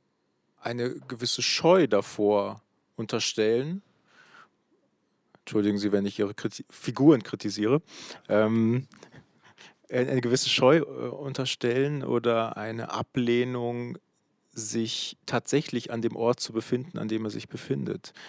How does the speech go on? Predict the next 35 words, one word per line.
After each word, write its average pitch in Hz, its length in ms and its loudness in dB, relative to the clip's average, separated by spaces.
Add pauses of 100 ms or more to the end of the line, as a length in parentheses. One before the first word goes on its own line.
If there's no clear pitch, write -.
(100)
Also 113 240 0
man 117 200 2
hat 117 140 0
den 117 120 0
Eindruck, 120 480 2
diese 107 240 -4
Soldaten 104 560 2
kommen 113 260 -2
dahin 110 380 0
in 113 120 -4
dieses 104 360 -8
Afghanistan, 110 840 -4
denken, 104 380 -2
dort 107 180 4
gibt - 180 -4
es - 140 -10
einen 107 220 -8
Dschungel 147 400 2
und 107 180 -8
dann 95 140 -4
gibt - 200 -4
es 117 120 -6
den, 120 160 -2
äh, 117 260 -4
seltsamerweise 113 800 2
auch - 360 0 (100)
in 135 100 -6
Afghanistan 131 760 -4
und - 120 -10
der 110 80 -4
Hindukusch 113 540 -8
ist - 100 -12
ein 107 120 -12
Fluss. - 500 -6 (1500)
Ähm, 113 340 -4